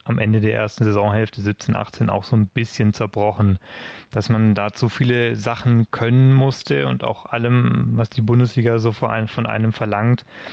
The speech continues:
auch gerecht werden wollte, aber das dann am Ende nicht mehr so richtig, äh, hinbekommen hat und dann gar nichts mehr funktioniert hat. Was allerdings Hoffnung macht, ist, dass, äh, Matarazzo es zu schaffen scheint,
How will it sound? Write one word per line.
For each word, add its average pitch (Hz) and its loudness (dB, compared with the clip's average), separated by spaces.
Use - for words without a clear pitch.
auch 113 -4
gerecht 107 -4
werden 127 0
wollte, 123 0
aber 107 -2
das 107 -6
dann 107 0
am 110 0
Ende 110 2
nicht 107 2
mehr 107 2
so 104 0
richtig, - -4
äh, 101 0
hinbekommen 107 2
hat 101 -4
und 98 0
dann 98 -2
gar 92 -4
nichts - -4
mehr 92 0
funktioniert 92 -2
hat. - -6
Was 113 -2
allerdings 139 -2
Hoffnung 143 0
macht, 143 -4
ist, - -6
dass, - -4
äh, 113 0
Matarazzo 110 -2
es 135 -2
zu - -4
schaffen 127 -2
scheint, 123 -4